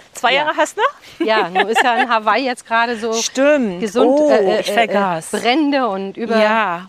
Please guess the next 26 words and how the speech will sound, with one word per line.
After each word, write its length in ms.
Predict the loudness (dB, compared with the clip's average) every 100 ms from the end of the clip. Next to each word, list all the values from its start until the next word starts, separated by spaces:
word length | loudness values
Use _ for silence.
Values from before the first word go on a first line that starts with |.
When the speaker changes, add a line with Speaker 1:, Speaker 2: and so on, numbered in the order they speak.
| -8
Speaker 2:
äh, 120 | -4
Speaker 1:
das 140 | -4 -2
sieht 140 | 0
ja 80 | 2
auch 60 | 2
gar 80 |
Speaker 2:
Überschwemmungen 160 | 0 0
und 40 | -2
Speaker 1:
nicht 120 | -4
Speaker 2:
so 60 | -4
Speaker 1:
gut 80 |
Speaker 2:
weiter. 160 | -2 -2
Speaker 1:
aus, 100 | 0
Speaker 2:
Aber 140 | 0 0
in 100 | -6
Speaker 1:
ja. 120 | -2
Speaker 2:
zwei 160 | -2
Jahren 340 | -2 -4 -6 -8
oder 220 | -6 -6
in 80 | -4
anderthalb 460 | -6 -6 -6 -8 -8
ist 120 | -14
es 120 | -12
ja 80 | -10
nur 140 | -8
noch, 160 | -8